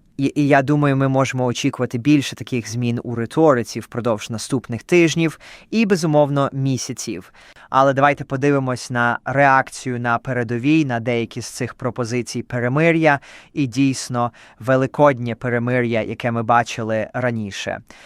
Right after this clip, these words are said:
Світлано, ласкаво просимо назад на подкаст. Востаннє ми з вами говорили перед вашим поверненням на фронт, щоб побачити, як солдати святкували Великдень, потім, звісно, перемир'я. Сталося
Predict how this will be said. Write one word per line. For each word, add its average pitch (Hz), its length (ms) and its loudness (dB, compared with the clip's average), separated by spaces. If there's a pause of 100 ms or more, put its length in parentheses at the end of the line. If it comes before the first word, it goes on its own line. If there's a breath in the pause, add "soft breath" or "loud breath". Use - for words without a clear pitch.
(120)
Світлано, 127 720 0 (240 loud breath)
ласкаво 143 640 2
просимо 131 540 -2
назад 113 420 -2
на 117 100 -8
подкаст. - 680 -2 (340 loud breath)
Востаннє 147 680 0
ми 131 160 -4
з 117 100 -8
вами 127 340 0
говорили 127 540 -2
перед 123 300 -4
вашим 123 440 0
поверненням 117 800 -2
на 113 120 -4
фронт, 156 500 0 (260 loud breath)
щоб - 260 -4
побачити, 139 600 0
як 120 240 0
солдати 120 580 0
святкували 113 760 -2
Великдень, 131 720 0 (300 loud breath)
потім, 143 380 2
звісно, 117 480 -4
перемир'я. 131 840 2 (300 soft breath)
Сталося 156 760 -4